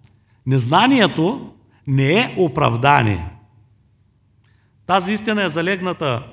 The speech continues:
както в Стария Завет, така и в Новия Завет. Незнанието не е оправдание.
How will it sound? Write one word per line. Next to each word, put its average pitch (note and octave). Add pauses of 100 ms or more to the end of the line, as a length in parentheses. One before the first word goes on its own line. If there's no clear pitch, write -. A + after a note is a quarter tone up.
както F#3+
в D#3
Стария G#3
Завет, A#3 (380)
така F3+
и F3+
в E3 (300)
Новия C3+ (460)
Завет. B2+ (1080)
Незнанието E3+
не D#3
е F3+
оправдание. C3